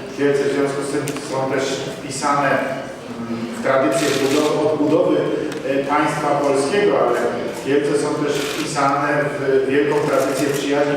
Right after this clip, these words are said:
polsko-węgierskiej, bo przecież to właśnie tutaj, e, według, według, e, historycznej opowieści, według legendy, e, e, królewicz emeryt miał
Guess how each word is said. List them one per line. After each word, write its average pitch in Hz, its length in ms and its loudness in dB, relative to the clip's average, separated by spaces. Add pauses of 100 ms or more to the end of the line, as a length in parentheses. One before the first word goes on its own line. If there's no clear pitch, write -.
polsko-węgierskiej, 143 920 0 (720)
bo 131 60 0 (140)
przecież 139 340 0 (1080)
to 127 80 -2
właśnie 143 360 2 (140)
tutaj, - 260 4
e, - 1080 -2 (220)
według, 139 320 2 (240)
według, 139 300 0
e, 143 520 0
historycznej 147 500 0 (140)
opowieści, 151 480 2
według 131 260 0
legendy, 143 500 2
e, 131 540 -2
e, 120 960 -2
królewicz 135 460 2 (180)
emeryt 139 400 2 (440)
miał 135 200 2